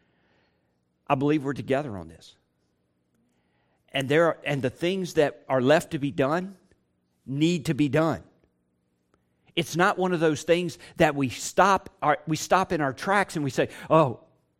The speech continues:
we've, we've gone too far, we've spent too much, we can't go, we can't finish." No, no, no, no, no, no. No. We must finish. We must finish this. And, and to finish this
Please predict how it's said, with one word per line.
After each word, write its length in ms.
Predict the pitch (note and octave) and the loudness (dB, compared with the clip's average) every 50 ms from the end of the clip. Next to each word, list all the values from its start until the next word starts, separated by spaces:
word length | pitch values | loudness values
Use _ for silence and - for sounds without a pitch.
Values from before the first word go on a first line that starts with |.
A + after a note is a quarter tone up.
| _ _ _ _ _ _ _ _ _ _ | _ _ _ _ _ _ _ _ _ _
we've, 300 | - D3 D#3+ D3 A#2 G2 - | -2 0 0 0 -2 -6 -6
we've 180 | C3+ C#3+ C#3+ G#2 | -4 -2 -2 0
gone 240 | - D3+ C#3+ C#3 C3+ | 0 0 -2 -2 -2
too 160 | - D#3 C3 | -6 -6 -6
far, 300 | - - C#3+ C#3+ D3+ C#3 | -2 0 0 2 2 0
we've 260 | A#2+ B2+ B2 G#2+ F#2 | 0 -2 -4 -4 -6
spent 300 | - - - D#3+ D#3+ D3 | -10 -8 -6 -4 -4 -4
too 140 | - D#3 C#3+ | -6 -4 -2
much, 320 | C3 C#3 D#3 D3 - - | -2 -2 -2 -2 -4 -4
we 240 | C3+ C#3 C#3 C3+ B2 | -2 0 0 0 -2
can't 340 | - - - D#3 D3 - C#3 | -4 -4 -4 -4 -4 -4 -4
go, 320 | C3+ D3 C#3+ C#3 A#2+ - - _ _ _ _ - | -2 -2 0 0 -2 -4 -10 _ _ _ _ -6
we 100 | C#3 - | -6 -6
can't 280 | - - E3 C#3 - | -4 -4 -6 -6 -6
finish." 460 | - - D3 C3+ A#2 - - - - _ _ _ _ _ _ _ _ _ _ _ _ _ _ _ _ _ _ _ _ _ _ _ _ _ _ _ _ _ | -4 -6 -6 -6 -6 -10 -14 -18 -20 _ _ _ _ _ _ _ _ _ _ _ _ _ _ _ _ _ _ _ _ _ _ _ _ _ _ _ _ _
No, 80 | C3 C3 | -6 -4
no, 140 | C3+ C3 B2+ | -4 -4 -4
no, 120 | B2 A#2+ | -4 -4
no, 140 | A#2 A2 G#2+ | -6 -6 -8
no, 160 | A2 G#2+ G2 | -8 -10 -10
no. 120 | E2 D#2+ E2 - _ _ _ _ _ _ _ _ _ - | -12 -16 -20 -20 _ _ _ _ _ _ _ _ _ -16
No. 380 | F#2 G2+ A2 A#2 A#2+ A#2 A#2 G2 - - _ _ _ _ _ _ _ _ _ _ _ _ _ _ _ _ | -12 -8 -8 -6 -4 -4 -6 -6 -8 -12 _ _ _ _ _ _ _ _ _ _ _ _ _ _ _ _
We 160 | - A#2 C3 B2 | -4 -2 -2 -2
must 420 | A#2 B2 C#3 C#3+ - - - - | 0 0 0 -2 -2 -4 -8 -8
finish. 500 | - C#3+ B2+ F2+ - - - - - - _ _ _ _ _ | -6 -6 -6 -6 -8 -12 -18 -20 -20 -20 _ _ _ _ _
We 100 | B2+ C3 | -4 -2
must 540 | A2+ A2 B2+ C#3 D3 D#3+ E3 - - - - _ _ _ _ | -2 -2 -2 0 0 0 0 -2 -6 -12 -18 _ _ _ _
finish 360 | _ - E3 D#3 C#3+ A#2+ - - | _ -2 0 0 0 -2 -8 -10
this. 420 | - G2 - - - - - _ _ _ _ _ | -12 -14 -14 -14 -16 -20 -20 _ _ _ _ _
And, 180 | - C3+ C#3 - - | -6 -6 -6 -4 -4
and 160 | C3+ C3+ A2 | -6 -6 -6
to 80 | - A2+ | -8 -10
finish 440 | - - - G3 A3+ G#3 - - | -8 -4 -2 -2 0 -2 -4 -4
this 340 | - B2+ A#2 A2+ A2+ - - | -4 -4 -2 -2 -4 -6 -10